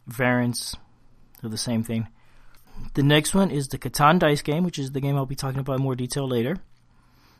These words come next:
This one uses the di-, the Yahtzee mechanic to, to build structures, to build roads and buildings and cities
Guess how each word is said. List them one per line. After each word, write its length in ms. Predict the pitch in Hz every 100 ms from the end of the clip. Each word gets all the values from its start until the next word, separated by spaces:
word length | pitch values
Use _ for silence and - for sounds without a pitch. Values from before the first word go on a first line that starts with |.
| -
This 160 | - 151
one 120 | 151
uses 260 | 147 143 135
the 80 |
di-, 220 | 127 143 - - -
the 120 | 139
Yahtzee 340 | 127 143 143
mechanic 640 | 143 139 147 131 131 - - _ _ _ _ -
to, 520 | 147 143 135 123 117 - - -
to 140 | - 139
build 320 | 131 147 131
structures, 440 | - 143 135 139 131
to 80 | 131
build 200 | 131 120
roads 720 | 135 131 131 131 127 127 - _
and 360 | - 120 117 113
buildings 600 | 135 131 127 123 123 117
and 380 | - 120 113 113
cities 540 | - 135 120 110 113